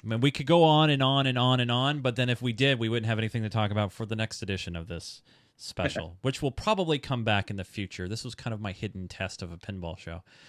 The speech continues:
Speaker 1: Uh, some people are thinking, "Oh man, this would be nice if we did this every week or every other week." I know I couldn't drag Kyle and Eden down every week, but maybe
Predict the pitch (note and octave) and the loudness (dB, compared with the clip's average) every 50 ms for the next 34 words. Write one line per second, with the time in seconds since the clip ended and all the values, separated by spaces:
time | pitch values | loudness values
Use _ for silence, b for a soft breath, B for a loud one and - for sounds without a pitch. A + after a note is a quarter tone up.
0 | B B B B B - F2+ F2 D#2+ D#2 D#2 - - _ _ - - - A#2+ G#2+ | B B B B B -8 -6 -4 -4 -6 -8 -12 -18 _ _ -10 -4 -4 -2 -2
1 | A#2 A2+ G2+ A2 G#2 - A2+ - G#2+ G2 G2 G2+ A2 - _ - - D3 C3+ C3+ | -2 -2 -2 -4 -4 -4 -6 -6 -6 -10 -10 -14 -20 -20 _ -12 -12 -10 -8 -6
2 | D3 C#3+ C3+ C#3 E3 - - E3+ D#3+ D#3+ D3+ - - C3+ B2 C3+ C3 C3 B2+ - | -8 -6 -6 -8 -8 -6 -4 -2 -2 -2 -4 -2 -6 -6 -4 -4 -4 -4 -4 -2
3 | C#3 A#2+ A2+ B2 A2+ A#2+ A#2 - - A2+ G#2+ A2+ A2+ G#2+ A2+ G#2 G2 - B B | -2 -4 -2 -4 -4 -4 -6 -4 -4 -4 -2 -2 -2 0 0 -2 -2 -4 B B
4 | B B B D3 E3 F#3 G3 F#3 - - G#3+ E3+ D3 C3+ B2 C#3+ C#3 C#3 C#3+ C#3 | B B B 4 8 8 8 6 8 4 4 4 4 0 2 4 6 6 6 4
5 | B2+ - b b b b b b - D3 D3 C3+ C3+ C3+ C3 - - A#2 A#2 B2 | 2 -2 b b b b b b 0 2 4 4 4 2 0 0 -2 -4 -2 -2
6 | C3+ C3+ A#2+ B2 A#2 A2+ B2 B2 A#2 G#2+ - - - B2+ A#2+ A2+ A#2+ G#2+ G#2 A#2+ | -2 -2 -2 -2 -2 0 0 0 0 -4 -6 0 2 2 2 2 0 0 2 2
7 | B2 A2+ G2+ - - - _ _ _ _ _ _ _ _ _ _ _ _ _ _ | 2 2 2 -2 -10 -16 _ _ _ _ _ _ _ _ _ _ _ _ _ _
8 | _ _ _ _ _ - C3+ C3 C3 B2+ A2+ A#2 A#2 A2+ G#2 | _ _ _ _ _ 0 2 2 2 2 2 0 0 0 -2